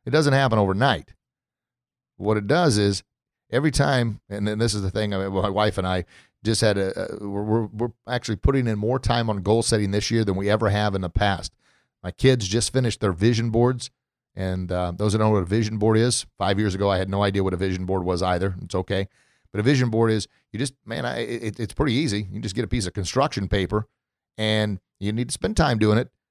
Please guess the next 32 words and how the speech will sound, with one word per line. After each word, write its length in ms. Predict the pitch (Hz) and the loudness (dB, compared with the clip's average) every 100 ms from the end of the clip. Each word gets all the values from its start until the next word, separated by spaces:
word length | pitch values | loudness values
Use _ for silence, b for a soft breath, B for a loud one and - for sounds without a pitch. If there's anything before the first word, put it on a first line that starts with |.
| _ | _
but 100 | 117 | -4
you 100 | 123 | -2
put 220 | 113 143 | 0 0
on 160 | 139 135 | 2 0
that 260 | 120 98 95 | 0 0 2
board 380 | 131 113 101 - _ | 4 4 2 -14 _
your 120 | 110 101 | -2 -2
visions 480 | 92 135 110 107 | 0 -2 0 -2
of 100 | 95 | -4
things 280 | 104 120 107 | -2 -2 0
you 100 | 110 | 0
wanna 180 | 113 104 | 2 0
accomplish, 640 | - 117 123 101 71 - _ _ _ _ _ | 0 0 0 -2 -8 -12 _ _ _ _ _
things 260 | 127 135 107 | 0 2 2
you 100 | 117 | 2
want 160 | 113 | 0
to 80 | 101 | 0
do 400 | 90 123 107 76 _ - | 0 2 2 -2 _ 0
this 260 | 123 - | 0 2
year 260 | 104 87 76 | -2 -2 -2
or 200 | 87 104 | 2 2
in 100 | 110 | 2
the 60 | |
future. 500 | - 123 139 - 80 - _ _ _ _ _ 95 | 2 2 2 0 -6 -8 _ _ _ _ _ -8
Examples 500 | 92 107 107 110 - | 0 2 2 0 0
could 160 | 101 | -2
be, 280 | 92 110 113 b b _ _ _ _ _ _ _ _ - | 0 0 -2 b b _ _ _ _ _ _ _ _ -6
you 80 | 95 | -2
know, 80 | |
you 160 | 98 98 | 2 2
wanna 220 | 104 104 | 2 2
see, 420 | 101 - 123 101 | 0 0 -2 -2